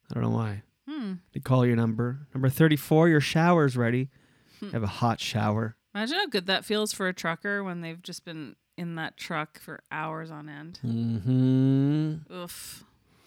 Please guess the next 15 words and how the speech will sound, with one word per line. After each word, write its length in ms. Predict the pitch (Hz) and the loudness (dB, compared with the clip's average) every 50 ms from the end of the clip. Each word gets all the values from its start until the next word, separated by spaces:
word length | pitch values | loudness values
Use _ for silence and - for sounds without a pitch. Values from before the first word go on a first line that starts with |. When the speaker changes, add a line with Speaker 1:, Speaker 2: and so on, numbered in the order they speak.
| _ - - - - - | _ -20 -20 -20 -12 -8
Speaker 2:
Man. 360 | 190 185 180 175 170 170 160 - - - - - - _ _ _ - - _ _ _ _ _ _ _ - | -8 -6 -6 -6 -6 -8 -12 -16 -20 -20 -20 -20 -20 _ _ _ -20 -20 _ _ _ _ _ _ _ -4
Uh, 240 | 214 208 208 208 202 - _ - | 0 2 4 2 2 0 _ -10
so 520 | - - 269 247 240 233 226 220 202 - - - | -4 0 4 4 6 6 4 2 0 -2 -8 -10
you, 380 | 208 208 226 226 220 208 - _ _ _ _ _ _ _ _ _ _ _ _ _ _ _ _ _ _ _ _ - 175 190 - | -4 -2 0 0 0 0 -2 _ _ _ _ _ _ _ _ _ _ _ _ _ _ _ _ _ _ _ _ -20 -20 -14 -6
Jordan, 400 | - 220 233 226 226 226 233 233 226 | -4 -2 0 0 0 0 -2 -2 -2
were 60 | 226 | -2
you 140 | 220 147 156 | -2 0 2
also 300 | 185 190 208 - 269 262 | 2 2 2 2 -2 -4
surprised 560 | - - 277 - - 208 180 180 185 - - - | -4 -6 -8 -6 -2 0 0 0 0 -4 -6 -10
to 60 | 202 | -8
hear 260 | 190 202 185 180 175 | -6 -4 -2 -2 0
us 400 | 170 170 180 - - - - - _ _ _ _ _ _ _ _ _ - | -2 -2 -4 -6 -10 -12 -12 -14 _ _ _ _ _ _ _ _ _ -12
being 220 | - 180 180 180 | -10 -10 -8 -8
at 80 | 156 123 | -10 -10
McDonald's? 680 | 160 160 - 135 98 135 202 320 440 427 - - - | -12 -12 -10 -8 -8 -8 -8 -10 -12 -12 -16 -20 -20